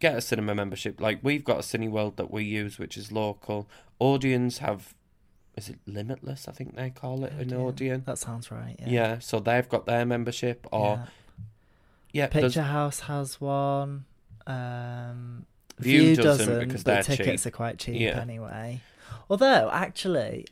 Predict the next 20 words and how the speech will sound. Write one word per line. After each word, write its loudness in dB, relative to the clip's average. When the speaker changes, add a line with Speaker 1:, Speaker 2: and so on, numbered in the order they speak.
Speaker 2:
I -4
was -4
doing 2
the -2
maths, -6
and -8
I -2
don't -2
think -8
they're -4
all -2
that -6
cheap -8
if -10
you -6
wanna -10
go -6
and -10
see -10
this, -8